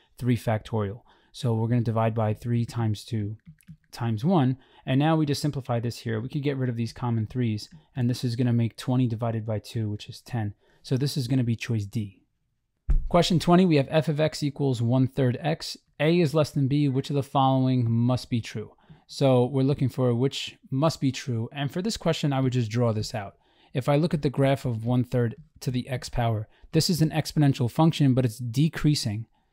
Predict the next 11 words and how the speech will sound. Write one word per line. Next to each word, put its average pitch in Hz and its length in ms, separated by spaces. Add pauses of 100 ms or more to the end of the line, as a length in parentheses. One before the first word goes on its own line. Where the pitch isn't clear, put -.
(140)
because 131 340
the 123 100
base 156 380
here 120 280
is 123 180
a 123 80
fraction 123 600 (260)
between 123 460
zero 117 400
and 104 160
one. 104 260